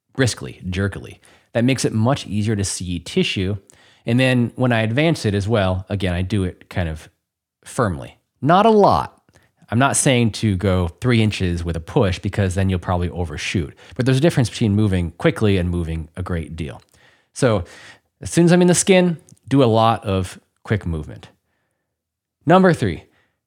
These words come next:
hardware issues. Make sure you have enough gel. If you have enough, adding more won't help, but if you're running out, it will. Make sure you know how to set up your machine. Um, fill your screen with the appropriate depth,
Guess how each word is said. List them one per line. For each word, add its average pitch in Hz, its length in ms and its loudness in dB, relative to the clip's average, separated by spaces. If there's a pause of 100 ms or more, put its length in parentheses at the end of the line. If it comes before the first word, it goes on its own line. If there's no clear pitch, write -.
(280)
hardware 120 480 2
issues. 73 480 -8 (400)
Make 131 200 0
sure 165 180 4
you 151 100 6
have 135 160 4
enough 135 220 2
gel. 95 440 0 (440)
If 98 200 -4
you 104 160 0
have 113 160 2
enough, 101 360 0
adding 98 280 -2
more 98 320 0
won't 90 240 -4
help, 156 300 2
but 110 100 -2
if - 140 -6
you're 95 80 0
running 92 240 0
out, 92 240 -4
it 78 120 -14
will. 131 360 0 (400)
Make 135 160 0
sure 165 180 0
you 135 100 4
know 131 120 2
how 120 100 4
to 110 80 2
set 104 220 -2
up 98 120 -2
your 90 100 -4
machine. 143 580 -2 (440)
Um, 76 420 -6 (340)
fill 175 480 4
your 131 140 4
screen 131 760 0
with 104 240 -2
the 107 100 0
appropriate 98 600 -2
depth, 87 400 -6